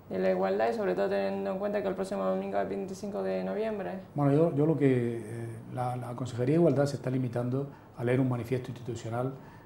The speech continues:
Speaker 2: cada vez que hay un pleno. Hay un retroceso
Speaker 1: Sí.
Speaker 2: evidente en las políticas de igualdad, pero esto viene del Estado, es decir,
Speaker 1: Sí.
Speaker 2: viene de que la lucha contra la violencia de género no está siendo un objetivo central de este gobierno. De hecho, se ha retrocedido en financiación de una forma importante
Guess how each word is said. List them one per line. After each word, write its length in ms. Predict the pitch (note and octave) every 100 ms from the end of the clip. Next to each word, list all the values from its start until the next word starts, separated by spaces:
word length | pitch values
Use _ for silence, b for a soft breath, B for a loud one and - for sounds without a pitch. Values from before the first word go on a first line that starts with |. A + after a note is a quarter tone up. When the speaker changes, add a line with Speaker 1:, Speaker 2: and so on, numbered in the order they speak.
| B -
Speaker 2:
cada 160 | - B2
vez 80 | B2
que 80 | A#2+
hay 60 |
un 100 | G#2 G#2+
pleno. 260 | A#2 A2+ F2+ - - B B B B B - - -
Hay 160 | C3
un 100 | C3
retroceso 640 | B2+ B2 A2+ C#3+ A#2+ C3+ C3+
Speaker 1:
Sí. 80 | B2+
Speaker 2:
evidente 420 | A#2+ B2 C3 D3+
en 40 |
las 100 | C3+
políticas 340 | - A#2+ B2 A#2+
de 60 |
igualdad, 360 | A#2 A2 A2+ B2 B2 B B B
pero 120 | - C#3+
esto 140 | D#3
viene 220 | D#3 D#3+
del 140 | C3 G#2+
Estado, 360 | - A#2 F#2+ F2+ - - -
es 60 | -
decir, 220 | A2 -
Speaker 1:
Sí. 60 | E3 E3+ B B - A#2+
Speaker 2:
viene 400 | B2+ C3+ D#3 D3+ B2+
de 480 | A#2 A#2 A2+ A2+ A2 - B B -
que 120 | -
la 80 | A2
lucha 240 | C3 C#3
contra 200 | C#3 B2
la 60 | A#2+
violencia 300 | A#2 A#2+ B2
de 60 | A#2
género 380 | B2+ B2+ C#3+ C#3+ B B
no 80 | C3+
está 180 | C3 C3+
siendo 280 | C#3 C3+ C#3
un 80 |
objetivo 360 | B2+ B2 A#2+ B2+
central 500 | B2 A2+ G#2+ B2+ B2 - B B
de 80 | B2+
este 140 | A#2+ A#2
gobierno. 440 | A2+ B2 C#3 A#2 - B B B
De 140 | A2 B2
hecho, 180 | B2+ C#3+
se 140 | C#3+
ha 40 |
retrocedido 580 | C#3+ C3+ B2+ A2+ A#2+ B2+
en 60 | C3+
financiación 580 | A#2+ A2+ A2 G#2 B2+ C#3
de 40 |
una 80 | B2+
forma 220 | C3+ B2
importante 580 | B2+ A#2+ A#2 C#3+ C#3+ -